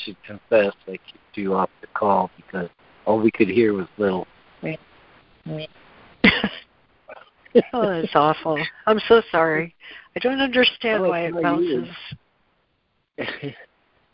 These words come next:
Speaker 1: It happens
Speaker 2: Sometimes
Speaker 1: sometimes.
Speaker 2: yeah, it bounces from Wi-Fi to the tower, and I'm not close enough to a tower for it to do that. But anyway, do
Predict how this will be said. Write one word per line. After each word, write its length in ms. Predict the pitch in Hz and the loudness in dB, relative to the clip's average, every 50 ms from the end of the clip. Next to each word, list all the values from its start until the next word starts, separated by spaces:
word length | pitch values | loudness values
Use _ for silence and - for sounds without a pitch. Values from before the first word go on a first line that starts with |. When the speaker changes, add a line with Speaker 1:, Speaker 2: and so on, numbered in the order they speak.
| _ _ - | _ _ -4
Speaker 1:
It 160 | 113 120 120 | -2 -2 0
happens 460 | 139 135 143 151 - - - - - | 0 0 -2 -2 -4 -6 -8 -8 -6
Speaker 2:
Sometimes 360 | - 220 214 196 190 254 240 226 | -6 -6 -2 0 0 0 0 -2
Speaker 1:
sometimes. 200 | 202 190 180 - _ _ _ _ _ _ _ _ _ _ _ _ _ _ _ _ _ _ _ _ _ _ _ _ _ _ | -8 -12 -14 -14 _ _ _ _ _ _ _ _ _ _ _ _ _ _ _ _ _ _ _ _ _ _ _ _ _ _
Speaker 2:
yeah, 160 | - 202 202 190 | -4 -2 -2 -2
it 100 | - - | 0 2
bounces 420 | 208 208 226 240 - - 233 208 - - - | 4 4 4 4 2 -2 -2 -2 -4 -8 -10
from 140 | - 190 185 | -10 -10 -6
Wi-Fi 540 | 180 185 190 196 - - - 180 175 175 185 - - | -2 0 0 0 0 -2 -2 0 0 0 -2 -6 -10
to 60 | - | -12
the 100 | 156 165 - - | -12 -12 -8 -2
tower, 460 | - 196 170 160 160 147 147 143 135 131 | 0 0 0 0 -2 -6 -6 -8 -8 -10
and 220 | 139 139 123 113 _ _ _ _ | -12 -14 -16 -20 _ _ _ _
I'm 160 | - 147 151 170 | -14 -14 -10 -8
not 220 | 170 156 - - _ - | -8 -8 -8 -10 _ -12
close 220 | - - 165 165 - - | -6 -6 -4 -4 -4 -6
enough 180 | 170 156 151 - - - | -8 -8 -8 -10 -8 -8
to 80 | - 143 | -8 -6
a 40 | 139 | -6
tower 380 | - - 160 156 156 151 147 135 - | -6 -4 -2 -2 -2 -4 -6 -8 -10
for 160 | - 147 131 | -10 -10 -10
it 80 | - - - | -8 -10 -12
to 80 | - 156 | -12 -8
do 220 | 147 151 151 147 | -6 -4 -4 -4
that. 260 | 139 143 143 156 156 - _ _ - 139 | -4 -4 -6 -6 -8 -10 _ _ -20 -18
But 80 | 139 - - _ _ _ - - _ _ _ _ _ _ _ _ _ _ _ - - - _ - - - - - - - - - - - - - - - - - - - - - - - - _ - - - - - - - - - | -18 -18 -18 _ _ _ -20 -20 _ _ _ _ _ _ _ _ _ _ _ -8 -8 -8 _ -18 -16 -14 -14 -14 -14 -16 -16 -18 -20 -20 -20 -20 -20 -20 -20 -20 -20 -20 -20 -20 -20 -20 -20 _ -20 -20 -20 -20 -20 -20 -20 0 2
anyway, 500 | 220 208 190 185 185 170 165 175 180 185 | 4 4 4 4 2 2 2 2 4 4
do 80 | 180 | 2